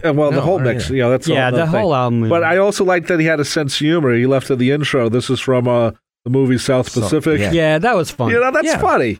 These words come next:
Speaker 3: Well, that's,
Speaker 2: Yeah.
Speaker 3: that's George having a bit of fun, and
Speaker 1: Right.
Speaker 3: I like that they
Speaker 1: That,
Speaker 3: left
Speaker 1: that was
Speaker 3: the humor
Speaker 1: fun.
Speaker 3: in it.
Speaker 1: You know?
Speaker 2: Especially since the rest of the album is "Thank You." This one's called,
Speaker 1: Yeah.
Speaker 2: you know.
Speaker 3: Well, he never really talks a lot on
Speaker 2: No.
Speaker 3: this, other
Speaker 2: No.
Speaker 3: than, you know,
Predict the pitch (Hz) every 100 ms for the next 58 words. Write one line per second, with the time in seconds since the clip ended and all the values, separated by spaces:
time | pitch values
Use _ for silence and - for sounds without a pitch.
0 | - 254 277 285 233 247 269 - - 208
1 | 202 170 160 151 151 147 143 147 - 180
2 | 170 147 170 180 127 - 139 147 156 156
3 | 139 123 180 127 202 247 175 139 - -
4 | 135 117 - - 151 131 165 165 135 151
5 | 131 135 135 131 127 123 113 - 117 123
6 | 117 104 98 98 - 98 95 - 98 90
7 | 90 87 147 196 104 95 87 - _ 190
8 | 185 185 180 202 185 170 156 185 156 110
9 | 135 151 - 139 120 117 113 113 - -
10 | _ 139 139 135 135 135 131 127 120 117